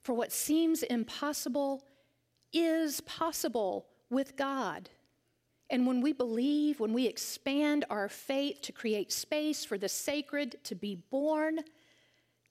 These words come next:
God will favor us too. I'm gonna invite us to make space right now.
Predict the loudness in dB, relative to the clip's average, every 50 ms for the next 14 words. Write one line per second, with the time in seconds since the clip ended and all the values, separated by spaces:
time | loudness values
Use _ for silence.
0 | _ -6 -4 -2 0 0 0 0 0 0 0 2 0 0 -4 -4 -4 -2 0 2
1 | 0 0 0 0 0 2 2 0 0 -4 -8 -20 _ _ _ -4 -2 -2 -2 -2
2 | -2 -2 -4 -4 -4 -6 _ _ _ -6 -4 -2 0 2 2 2 2 0 -2 -6
3 | -10 -18 _ _ _ _ _ _ _ _ _ _ _ _ _ _ _ _ _ _
4 | _ _ _ _ _ _ _ _ _ _ _ _ _ _ _ _ _ _ _ _
5 | _ _ _ _ _ _ _ _ _ _ _ _ _ _ _ _ _ _ _ _
6 | _ _ _ _ _ _ _ _ _ _ _ _ _ _ _ _ _ _ _ _
7 | _ _ _ _ _ -10 -2 0 2 2 4 2 2 2 0 0 0 0 0 0
8 | 0 0 0 -2 -6 -4 -2 -4 -4 -4 -8 _ -8 -4 -2 0 -2 -2 -4 -4
9 | -6 -4 -2 -2 -4 -2 -2 -2 0 0 -2 -2 -4 -8 -6 -4 -2 -2 -2 -2
10 | -4 -6 -8 -6 -6 -4 -4 -6 -8 -10 -12 -14 -18